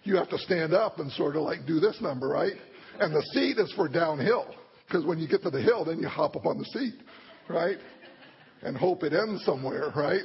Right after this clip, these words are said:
That's the way it works, right? And then somebody put those training wheels on the bike. Remember those? Those flimsy pieces of metal that you could bend with your hand, right?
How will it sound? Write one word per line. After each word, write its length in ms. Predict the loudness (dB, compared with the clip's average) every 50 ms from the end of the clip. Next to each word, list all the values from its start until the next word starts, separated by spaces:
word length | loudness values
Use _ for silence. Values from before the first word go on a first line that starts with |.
| -2 0
That's 260 | 2 2 2 2 2
the 80 | 2 2
way 140 | 4 4 2
it 100 | 2 2
works, 400 | 4 4 4 2 0 -6 -4 -2
right? 300 | 0 2 2 2 0 -2 -6 -14 -18 -20 -20 -20 -20 -20 -20 -20 -20 -20 -20 -20 -20 -20 -20 -20 -8 -6
And 160 | -2 0 2
then 140 | 2 0 4
somebody 300 | 2 2 4 4 -2 0
put 180 | 0 0 2
those 180 | 2 0 0 0
training 360 | 0 0 2 2 2 2 2
wheels 320 | 2 4 4 4 4 2 2
on 220 | 0 0 0 0
the 100 | 0 -2
bike. 420 | 2 4 2 4 4 0 -2 -4 -6
Remember 380 | -6 -2 0 0 2 2 2
those? 240 | 2 4 2 2 2
Those 180 | 0 -4 -4 -6
flimsy 520 | -6 -2 -2 0 0 0 -2 -2 -4 -4
pieces 420 | -6 -4 -4 -4 -4 -4 -4 -2 0
of 120 | 0 2
metal 300 | 2 2 2 2 2 2
that 120 | 0 0 -2
you 80 | -2
could 180 | 0 0 0 2
bend 220 | 2 0 2 2
with 140 | 0 0 0
your 100 | -2 -4
hand, 400 | -2 -2 -2 0 0 -2 0 0
right? 300 | 0 2 2 0 0 -4